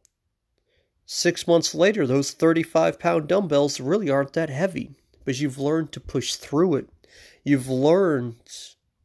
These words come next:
at a certain level of self-awareness of what you are really made of,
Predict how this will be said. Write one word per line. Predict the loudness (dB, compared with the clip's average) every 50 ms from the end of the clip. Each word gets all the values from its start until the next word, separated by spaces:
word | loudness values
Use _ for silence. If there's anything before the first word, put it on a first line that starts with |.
| _ _ _ _ _ _ _ _ _ _ _ _ _
at | -2 -2
a | 0
certain | 0 0 2 2 0 2 0 0 2 4
level | 4 4 4 2 -4
of | -6 -4
self-awareness | -4 -2 -2 -2 -2 -2 -2 -2 -2 -2 -2 -2 0 0 2 0 0 -2 -4 -6 -6 -6
of | -6 -6 -6 -6 -8 -2
what | 0 2 2 2 0
you | -4 -6 -2 -2
are | 0 0
really | 0 0 0 0 0 0 -2
made | -4 -4 -4 -2 0 2 2 2 2 2 0
of, | -2 -4 -6 -12 -20 -20